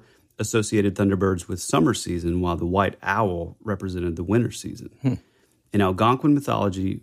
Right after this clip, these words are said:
Speaker 1: which, by the way, man, Algonquin, I've, ever since I first heard that word, I love that word.
Speaker 2: Oh, my gosh, dude.
Speaker 1: I don't know why.
Speaker 2: Hundred percent, man. I know.
Speaker 1: Yeah,
Speaker 2: There's
Speaker 1: it's
Speaker 2: so much. We say it all the time.
Speaker 1: I know.
Speaker 2: And, like, there's so much, like,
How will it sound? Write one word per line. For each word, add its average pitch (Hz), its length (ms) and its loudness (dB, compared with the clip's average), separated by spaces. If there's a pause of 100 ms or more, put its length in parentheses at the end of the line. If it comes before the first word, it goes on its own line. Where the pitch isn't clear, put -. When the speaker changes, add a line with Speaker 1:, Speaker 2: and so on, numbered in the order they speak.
(120)
Speaker 1:
which, - 160 -20
by 160 160 -14
the 123 100 -4
way, 82 140 -2
man, 85 280 -6 (100)
Algonquin, 110 840 -2
I've, 101 240 -4 (680)
ever 143 220 2
since 143 260 0
I 98 80 0
first 120 360 0
heard 107 160 -2
that 92 140 -2
word, 82 400 -6
I 101 100 -12
love 92 460 -2
that - 200 -12
word. 104 100 2
Speaker 2:
Oh, 101 60 6
my 90 120 2
gosh, - 420 -6
dude. 69 220 -12 (320)
Speaker 1:
I 131 60 -2
don't 190 100 4
know 170 100 6
why. 110 220 4
Speaker 2:
Hundred 151 360 4
percent, 139 420 0
man. 90 320 -2
I 104 120 2
know. 101 280 4 (300)
Speaker 1:
Yeah, 113 180 4
Speaker 2:
There's 120 220 2
Speaker 1:
it's 107 80 -4
Speaker 2:
so 165 120 4
much. 139 280 6
We 110 100 0
say 143 200 2
it 139 80 2
all 101 180 2
the 95 100 0
time. 82 480 -6 (260)
Speaker 1:
I 98 80 0
know. 87 240 0 (300)
Speaker 2:
And, 123 160 -6
like, 123 280 0
there's 95 180 0
so 135 280 0
much, 107 600 2 (420)
like, 107 520 -2